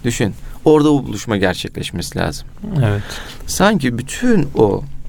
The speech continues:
Speaker 1: ondan önceki zamanlar Kadir Gecesi'ne bir hazırlık gibi Abdullah.
Speaker 2: Hmm, evet.
Speaker 1: İşte Allah muhafaza, yani Ramazan'a girip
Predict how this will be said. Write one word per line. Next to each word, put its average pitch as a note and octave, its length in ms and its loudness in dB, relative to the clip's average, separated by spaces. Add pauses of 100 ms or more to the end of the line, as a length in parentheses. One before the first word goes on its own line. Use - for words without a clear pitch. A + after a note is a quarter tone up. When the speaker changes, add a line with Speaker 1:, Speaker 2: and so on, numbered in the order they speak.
(800)
Speaker 1:
ondan A2 300 4
önceki C3+ 340 2
zamanlar G2+ 640 0 (500)
Kadir A2 300 0
Gecesi'ne A2 500 4
bir G#2+ 100 4
hazırlık F#2+ 460 0
gibi - 180 -8
Abdullah. C#3 480 -8 (240)
Speaker 2:
Hmm, G#2+ 560 0
evet. G2+ 180 2 (1080)
Speaker 1:
İşte - 220 -2
Allah A#2 300 4
muhafaza, F#2+ 600 0 (340)
yani G#2 420 2 (300)
Ramazan'a G#2+ 460 4
girip A2 280 2